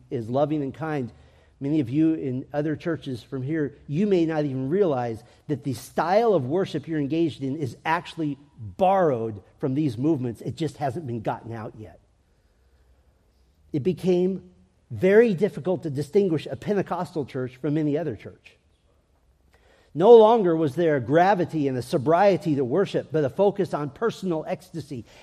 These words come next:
And somewhere along the line, a switch flipped.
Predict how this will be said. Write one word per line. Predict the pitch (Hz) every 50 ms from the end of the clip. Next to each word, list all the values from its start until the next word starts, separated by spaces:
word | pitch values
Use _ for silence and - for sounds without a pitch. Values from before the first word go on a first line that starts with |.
| -
And | - 170 170 -
somewhere | - 226 226 254 302 294
along | 277 262 240 240 247 247
the | 254 254
line, | 226 196 185 185 185 185 214 -
a | 180
switch | 147 - - - 180 208 208 208 - - - -
flipped. | - - - 240 240 180 - - - -